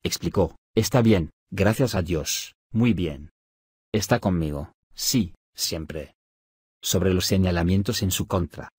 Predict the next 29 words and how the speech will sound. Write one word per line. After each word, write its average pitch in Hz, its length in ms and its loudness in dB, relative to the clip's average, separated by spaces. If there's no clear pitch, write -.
con 92 160 -2
relación 92 420 2
a 101 80 2
que 92 140 -2
quería 92 240 2
matar 104 260 4
a 104 60 0
su - 200 -6
padre 110 300 2
para 85 220 -2
quedarse 113 400 2
con 90 140 0
su - 160 -4
herencia, 71 500 -8
Sarita 95 460 -2
declaró, 78 460 -2
"Es 98 180 0
muy 107 160 2
triste 131 340 2
lo 110 120 4
que 95 100 0
dice, 87 420 -2
José - 400 0
Joel, 78 420 -8
porque 104 280 0
obviamente 101 460 4
no 101 100 4
es 107 120 -2
cierto". - 480 -6